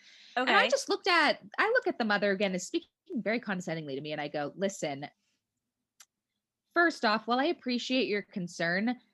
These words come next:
Speaker 1: the fact of the matter is, is it sounds like you've done at least two illegal things here." Again, I just got out of mock trial, so I'm in a fighting mood. But
Speaker 2: Yeah. <laughs>
Speaker 1: I look at her and I'm like, "Listen,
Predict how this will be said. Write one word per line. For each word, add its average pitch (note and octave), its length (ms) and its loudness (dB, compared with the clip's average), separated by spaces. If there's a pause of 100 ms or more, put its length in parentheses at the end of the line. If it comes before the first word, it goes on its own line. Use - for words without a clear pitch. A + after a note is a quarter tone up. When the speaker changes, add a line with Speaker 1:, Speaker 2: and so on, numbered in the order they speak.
Speaker 1:
the G3 80 -2
fact A3+ 300 -2
of C#4+ 40 -4
the C#4+ 60 2
matter A3 340 2
is, A#3+ 220 2
is G#3 240 -4
it G3 140 -2
sounds B3 360 2
like C4 160 -2
you've G3+ 180 -6
done F3+ 480 -2
at F3+ 200 -4
least G#3 300 -4
two A3 240 -2
illegal E3+ 360 0
things D#3+ 360 -8
here." C4+ 460 0
Again, C#3+ 220 -6
I C#3 80 -6
just D#3 220 -6
got D#3+ 120 0
out D3+ 100 0
of D#3 60 -6
mock D3+ 220 -4
trial, D3+ 240 -2
so - 140 -2
I'm D#3+ 120 0
in C#3+ 60 -6
a C3 60 -10
fighting C#3+ 420 -6
mood. D3 240 -6 (460)
But A4+ 80 4
Speaker 2:
Yeah. D#4 340 4
<laughs> - 20 2 (240)
Speaker 1:
I G#4 100 4
look A#4 180 0
at A#4+ 80 -2
her A#4 120 4
and G#4+ 100 4
I'm G4+ 140 2
like, F4+ 180 2 (100)
"Listen, A#3+ 720 0